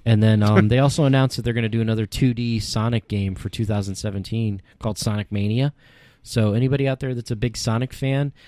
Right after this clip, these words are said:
Speaker 1: they're gonna completely do, uh, new two D levels. Um, nothing really. I think they're gonna put the older levels in there too, but you get a whole bunch of new levels.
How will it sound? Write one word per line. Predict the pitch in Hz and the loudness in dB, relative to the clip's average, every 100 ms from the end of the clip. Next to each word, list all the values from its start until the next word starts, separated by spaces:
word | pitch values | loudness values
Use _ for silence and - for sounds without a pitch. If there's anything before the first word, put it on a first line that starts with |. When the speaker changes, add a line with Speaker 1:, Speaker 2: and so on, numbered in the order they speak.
| - _ 117 | -20 _ -2
Speaker 1:
they're | 113 | 0
gonna | 110 | 0
completely | 101 107 - 135 117 135 | 0 0 0 0 0 0
do, | 123 127 127 123 - _ _ _ | 2 4 4 4 0 _ _ _
uh, | 98 101 98 | -2 0 0
new | 98 123 143 | 2 4 4
two | - 143 | 2 0
D | 135 139 | 2 2
levels. | 123 117 113 120 120 - - | 2 2 2 0 -4 -10 -10
Um, | 101 101 101 | -4 -2 0
nothing | 101 113 135 123 117 104 117 | -2 -2 -2 -2 -4 -6 -2
really. | 120 113 117 | 0 0 -2
I | 117 | -2
think | 170 170 | -2 -2
they're | 147 | -2
gonna | 127 110 95 - _ | 0 -2 -4 -12 _
put | - 139 - - | 0 0 0 -6
the | 107 104 | -2 0
older | 113 117 | 0 0
levels | 101 98 95 95 | 0 -2 -4 -6
in | 95 | -6
there | 92 | -6
too, | - 139 110 | -2 0 2
but | 98 98 104 | 0 -4 -6
you | 98 | -8
get | 110 - | -8 -10
a | 92 | -10
whole | 110 127 | -4 -2
bunch | 117 117 110 | -2 -4 -4
of | |
new | 107 107 | -2 0
levels. | 107 101 107 - | 0 -2 -6 -8